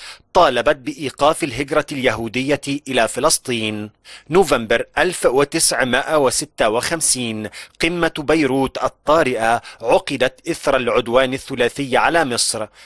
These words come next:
أكدت مناصرة مصر ضد العدوان. سبتمبر ألف وتسعمائة وسبعين، قمة القاهرة الطارئة عقدت إثر الاشتباكات المسلحة في الأردن بين المنظمات الفلسطينية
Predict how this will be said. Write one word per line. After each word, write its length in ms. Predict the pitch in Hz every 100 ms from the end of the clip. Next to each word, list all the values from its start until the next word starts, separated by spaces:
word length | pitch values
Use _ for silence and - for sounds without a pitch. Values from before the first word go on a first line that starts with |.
| _ _
أكدت 640 | 190 - 143 123 139 -
مناصرة 540 | 143 131 120 - 131 135
مصر 420 | 123 135 - 165 165
ضد 360 | 139 127 107
العدوان. 760 | 127 113 160 135 113 107 107 117 _ _ -
سبتمبر 720 | - 190 - 147 117 117 120 -
ألف 280 | 156 165 175
وتسعمائة 800 | 139 135 160 156 127 120 - 135
وسبعين، 840 | 123 131 180 156 127 117 113 113 - - _ _
قمة 300 | - 139 123 - -
القاهرة 720 | 151 135 - 139 117 127 123 -
الطارئة 680 | 135 - 165 127 113 113 113 - -
عقدت 680 | 127 139 - 135 143 - -
إثر 220 | 170 147
الاشتباكات 800 | 135 139 - 135 127 - 139 147
المسلحة 760 | 175 139 160 - 135 123 - 143
في 100 | -
الأردن 580 | 175 156 135 110 113 110 - -
بين 260 | - 147 127
المنظمات 800 | 123 117 143 135 131 120 165 185
الفلسطينية 920 | - 151 135 - - 127 131 160 151